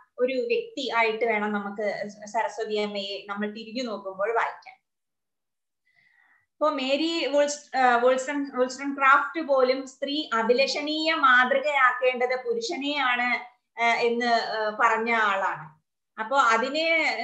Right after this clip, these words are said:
സൈമൺ ബുവർ അത് എതിർക്കുന്നത് ഒരു ആയി-, ആയിരത്തി തൊള്ളായിരത്തി അമ്പത്തി മൂന്നുകൾക്ക് ശേഷമാണ്. പക്ഷെ നമ്മൾ ആയിരത്തി തൊള്ളായിരത്തി നാൽപതുകളിൽ സരസ്വതി അമ്മ എഴുതിയ, ആ, കവിത, ആ, കഥകൾ നമ്മൾ നോക്കുമ്പോ കഥകളിലെ പ്ര-, സ്ത്രീജന്മം പോലെയുള്ള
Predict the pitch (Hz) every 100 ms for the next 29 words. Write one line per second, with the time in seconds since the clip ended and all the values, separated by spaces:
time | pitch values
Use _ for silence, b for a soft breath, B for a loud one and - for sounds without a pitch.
0 | 262 254 254 254 285 294 285 262 240 247
1 | 285 285 285 277 233 233 226 247 - 311
2 | 302 285 269 277 202 214 240 269 247 247
3 | 233 226 233 247 277 269 277 294 240 247
4 | 277 302 277 240 247 294 320 311 320 349
5 | 247 233 254 196 - - _ _ _ _
6 | _ - 277 285 381 320 330 349 294 311
7 | 330 339 339 320 311 302 302 320 294 269
8 | 277 277 320 320 302 233 - - 254 254
9 | 277 269 285 285 294 262 247 254 254 226
10 | 233 226 233 233 247 233 226 202 196 196
11 | 226 302 277 285 269 277 262 226 214 233
12 | 196 190 220 240 247 247 262 247 - 208
13 | 208 208 - - _ 247 254 254 240 247
14 | 233 233 226 220 214 208 208